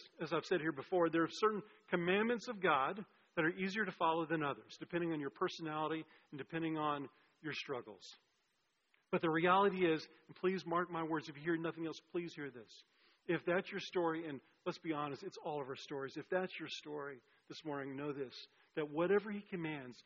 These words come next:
will always bring you abundant life. He will never ask you to do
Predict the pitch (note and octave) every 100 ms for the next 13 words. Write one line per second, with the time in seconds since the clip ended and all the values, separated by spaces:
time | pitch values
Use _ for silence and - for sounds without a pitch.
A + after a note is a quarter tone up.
0 | _ - - D3+ E3 F3+ D#3+ - D#3 D3+
1 | C#3+ D3 A#2+ C3 A#2+ C3+ A2 - - _
2 | _ _ _ _ - G#3 F#3+ F#3 G3 B3+
3 | A#3+ G3+ C#3+ A#2 - _ _ - F#3 G3
4 | - F#3+ F#3 E3 _ _ F3+ B2 G3+ C4